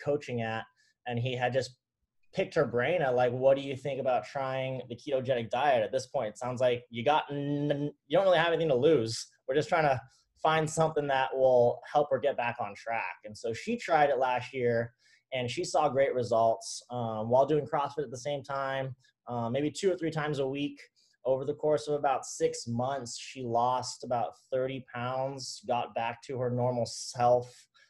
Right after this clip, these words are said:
Uh, all of her G I issues were gone. And then she kinda stuck with it up until the holidays. And then the holidays kinda happened. And then this past,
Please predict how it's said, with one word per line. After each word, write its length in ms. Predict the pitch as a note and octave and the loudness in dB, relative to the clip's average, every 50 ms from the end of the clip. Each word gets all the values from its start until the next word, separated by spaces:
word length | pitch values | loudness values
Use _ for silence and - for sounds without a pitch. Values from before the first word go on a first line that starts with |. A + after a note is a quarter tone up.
| _ _ _ _ - | _ _ _ _ -2
Uh, 260 | A#2+ A#2+ A#2 A2 A2 | 0 2 4 4 2
all 220 | G2+ - A#2 B2+ C3 | 2 4 6 6 6
of 60 | B2 | 6
her 100 | C3+ A#2+ | 2 0
G 220 | G#2 A#2 A#2+ B2 | -2 -2 0 0
I 140 | A#2+ A#2+ B2 | 2 2 2
issues 360 | A#2+ B2 A#2+ B2 C3+ C3 A#2 A#2 | 2 2 0 -2 -6 -8 -4 -2
were 140 | B2+ A#2+ | -2 -2
gone. 680 | A2 A#2 A#2 A#2+ A#2+ A#2+ A#2+ A#2+ A#2 A#2 A#2+ A#2+ A#2+ A#2+ - - _ _ _ _ - | -2 -2 -2 -2 -2 -2 -2 -2 -2 -2 -2 -4 -4 -6 -10 -16 _ _ _ _ -8
And 140 | A#2+ B2 A#2+ | -4 -2 -2
then 180 | B2+ B2 A#2+ A#2+ | -2 -2 -4 -4
she 140 | - C3+ | -6 -10
kinda 260 | - - C3 B2+ A#2 - | -8 -6 -4 -4 -4 -6
stuck 380 | - - - D3+ D3 C#3+ - | -6 -2 2 2 2 2 2
with 140 | D#3 C3+ A#2+ | 0 0 2
it 120 | B2+ A#2 | 2 2
up 120 | A#2 A2+ - | 2 2 0
until 200 | A#2 A#2 B2 A2 | -2 -2 0 0
the 80 | G2+ | 0
holidays. 800 | F2+ - A#2+ C3+ B2+ A2 G2+ G#2 F#2+ F#2+ G2+ G2+ - - - - _ | 0 0 2 4 4 4 2 0 -2 -2 -4 -6 -8 -12 -16 -16 _
And 100 | G#2+ G#2+ | -10 -8
then 120 | G#2+ G#2 | -8 -8
the 40 | G2+ | -6
holidays 380 | A2 A#2 A2+ A2+ A2 A2+ A2 - | -2 -2 0 0 0 -2 -6 -6
kinda 180 | - A2 G#2 | -8 -10 -8
happened. 480 | G#2 A2+ G#2 F#2+ - G#2 G2+ G2 G2+ - - _ _ _ _ _ _ _ _ _ _ | -8 -6 -8 -8 -6 -8 -8 -8 -10 -14 -16 _ _ _ _ _ _ _ _ _ _
And 200 | A#2+ B2 A#2+ A#2+ | -4 -2 0 2
then 560 | B2 B2 A#2+ A#2+ A#2+ A#2+ A#2+ A#2 A2+ A#2 A#2+ A#2 A2+ | 4 4 4 4 2 2 2 0 0 -2 -4 -6 -4
this 220 | A2+ B2+ B2 A#2+ | -4 -4 -4 -4
past, 680 | B2 - - C#3+ D3 C#3+ - - - - - - - | -8 -6 -2 -2 0 0 -2 -4 -8 -10 -10 -12 -16